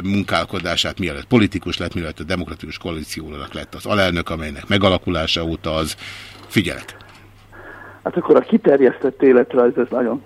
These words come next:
Speaker 2: tetszik nekem ez a kifejezés. Á, én ezerkilencszázötvenkettőben születtem Budapesten, Erzsébet városban éppen.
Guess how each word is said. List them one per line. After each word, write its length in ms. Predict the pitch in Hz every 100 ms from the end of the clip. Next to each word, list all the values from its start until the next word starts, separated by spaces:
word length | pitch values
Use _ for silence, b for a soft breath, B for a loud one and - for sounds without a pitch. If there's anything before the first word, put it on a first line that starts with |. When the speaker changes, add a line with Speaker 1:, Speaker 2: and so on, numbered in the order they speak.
| -
Speaker 2:
tetszik 300 | 143 139 -
nekem 260 | 131 127
ez 80 | 117
a 60 | 127
kifejezés. 600 | - - 147 131 127 131 - B B B
Á, 260 | 147 127 120
én 100 | 165
ezerkilencszázötvenkettőben 1400 | 131 117 120 123 120 - 117 127 120 110 123 - 113 110
születtem 380 | 127 110 - 117
Budapesten, 640 | 117 107 - 104 - 120
Erzsébet 480 | 113 110 117 113 113
városban 500 | 113 101 113 - 107
éppen. 420 | 107 - 107 101